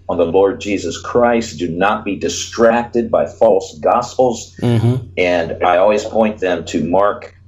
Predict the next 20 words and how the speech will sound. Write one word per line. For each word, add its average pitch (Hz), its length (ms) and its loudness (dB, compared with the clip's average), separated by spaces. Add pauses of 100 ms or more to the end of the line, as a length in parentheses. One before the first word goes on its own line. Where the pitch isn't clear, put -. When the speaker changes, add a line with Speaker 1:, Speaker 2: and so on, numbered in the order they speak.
(240)
Speaker 1:
chapter 98 440 0
one 82 560 0 (460)
and 87 180 -2
verse 90 560 2 (460)
fifteen. 90 800 0 (380)
And 82 200 2
this - 200 2
is - 360 -6 (520)
what 82 160 2
it - 100 -4
says. - 680 -2 (380)
"The - 140 -4
time," 139 500 0
and 85 140 -6
these 110 180 4
are 107 60 2
the 98 80 4
words 95 340 4
of 76 120 -6
Jesus, 82 720 -2